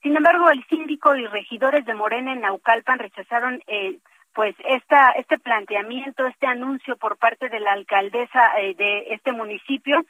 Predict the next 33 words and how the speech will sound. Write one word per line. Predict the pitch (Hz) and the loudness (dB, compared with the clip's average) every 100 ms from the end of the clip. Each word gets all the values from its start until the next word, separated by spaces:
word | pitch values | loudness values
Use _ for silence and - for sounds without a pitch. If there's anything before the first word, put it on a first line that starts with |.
| _ - - - | _ -20 -20 -10
y | 254 262 254 | -4 -2 -2
señalaron | - 285 285 302 330 359 359 330 | -2 0 2 4 6 6 4 2
que | - 247 | -2 -2
son | 311 311 | -2 2
falsas | 311 302 311 254 | 2 4 0 0
las | 233 | -4
acusaciones | 233 226 214 240 285 277 | -6 -8 -12 -10 -6 -6
sobre | 269 240 226 | -6 -4 -2
la | 208 | -2
administración | 208 220 220 - 226 277 | -4 -12 -12 -10 -8 -8
anterior. | 277 277 254 285 320 - - - | -6 -6 -6 0 0 0 -20 -6
Además, | 226 269 285 302 | -4 0 0 0
exigieron | 311 - 254 285 285 269 | -4 -8 -4 -2 -2 0
al | 226 | 0
nuevo | 254 262 | 4 4
gobierno | 247 233 247 254 | 4 0 -8 -8
de | 233 | -6
Naucalpan | 214 214 262 262 262 | -6 -2 -4 -2 -4
que | 247 220 | -4 -6
no | 233 | -6
engañe | 240 240 240 | -2 -2 0
a | 226 | -2
la | |
población | 214 220 233 226 277 285 | 0 -2 -2 -4 -6 -8
y | - 233 | -10 -10
comience | 226 226 247 254 262 | -8 -8 -12 -10 -10
de | 226 | -10
inmediato | 208 202 220 233 - 247 | -14 -12 -2 -2 0 -8
el | 233 202 | -8 -10
cobro | - 226 233 | -4 -2 -2
del | 208 196 | -6 -10
impuesto | 202 226 220 240 | -10 -8 -8 -8
predial. | 208 220 262 | -6 0 0